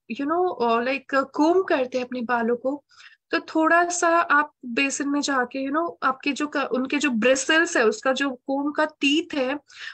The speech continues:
उसको थोड़ा सा पानी से wet कर लीजिए, और पानी से wet करने के बाद बालों को नीचे से comb करना आप start करिए। आपको ये instantly देखने को मिलेगा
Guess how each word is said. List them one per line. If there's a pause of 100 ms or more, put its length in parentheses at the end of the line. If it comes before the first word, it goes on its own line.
(100)
उसको
थोड़ा
सा
पानी
से
wet
कर
लीजिए, (360)
और
पानी
से
wet
करने
के
बाद (160)
बालों
को
नीचे
से
comb
करना
आप
start
करिए।
आपको
ये (600)
instantly
देखने
को
मिलेगा